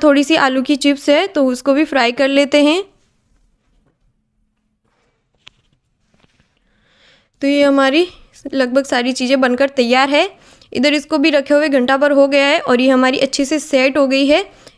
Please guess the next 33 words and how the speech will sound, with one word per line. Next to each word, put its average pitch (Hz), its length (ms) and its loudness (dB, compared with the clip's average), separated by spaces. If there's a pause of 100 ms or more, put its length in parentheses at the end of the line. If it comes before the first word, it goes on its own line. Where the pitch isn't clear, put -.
इसको 277 280 -4
सारी 277 380 0
चीज़ों 294 260 -2
के 311 100 -2
साथ 302 200 0 (120)
अच्छे 262 260 -2
से 320 160 -2
मिला 254 280 2
लेंगे। 285 340 0
केसर 277 400 0
ने 294 100 0
अपना 285 300 -2
बहुत 240 240 -2
ही 269 80 -4
अच्छा 277 300 0
कलर 269 300 0
छोड़ 262 320 2
दिया 262 200 0
है, 277 180 0 (200)
खुशबू 262 400 -2
और 262 120 2
कलर 262 300 2
दोनों 247 300 2
ही। 370 120 -2 (460)
केसर 294 280 0
डालने 294 360 0
से 302 120 -2
इसका 285 260 -2
टेस्ट 294 300 0
बहुत 247 280 2
अच्छा 285 260 0
आता 285 240 -2
है। 302 180 0